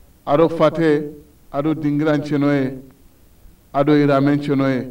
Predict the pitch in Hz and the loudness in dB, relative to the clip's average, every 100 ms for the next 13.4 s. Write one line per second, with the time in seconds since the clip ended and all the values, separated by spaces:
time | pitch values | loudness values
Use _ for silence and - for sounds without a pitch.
0 | 117 - _ _ - _ - 131 135 139 | -16 -20 _ _ -20 _ -10 -4 -2 -2
1 | 135 170 165 156 151 151 165 175 170 160 | -2 -4 -2 0 -2 0 0 0 -2 -4
2 | 165 151 147 147 147 143 143 - - _ | -2 0 2 2 0 -2 -6 -14 -20 _
3 | _ - _ _ - 147 160 156 147 151 | _ -20 _ _ -4 -2 0 -2 0 -2
4 | 147 147 151 156 156 165 165 156 151 151 | -2 -2 0 -2 -2 -4 -2 0 0 -2
5 | 147 147 151 135 135 127 127 - - - | -2 -2 0 0 0 -4 -8 -20 -20 -20
6 | - - - - 139 143 147 143 151 208 | -20 -20 -20 -8 -4 0 0 0 0 2
7 | 190 170 170 165 151 160 160 151 147 139 | 2 0 0 0 2 2 2 2 2 0
8 | 135 135 - _ - _ - _ 147 156 | -4 -10 -20 _ -20 _ -20 _ 0 2
9 | 151 151 151 147 135 139 139 139 139 151 | 2 0 -4 -14 -6 -2 0 0 0 0
10 | 156 156 165 147 143 135 - - _ _ | -2 0 2 2 0 -8 -18 -20 _ _
11 | _ _ 139 135 143 170 165 165 160 156 | _ _ -6 -4 -2 -2 0 0 0 2
12 | 156 151 151 151 151 156 151 143 139 143 | 2 2 0 -2 -2 -2 0 0 0 0
13 | 143 139 127 127 | 0 -2 -2 -4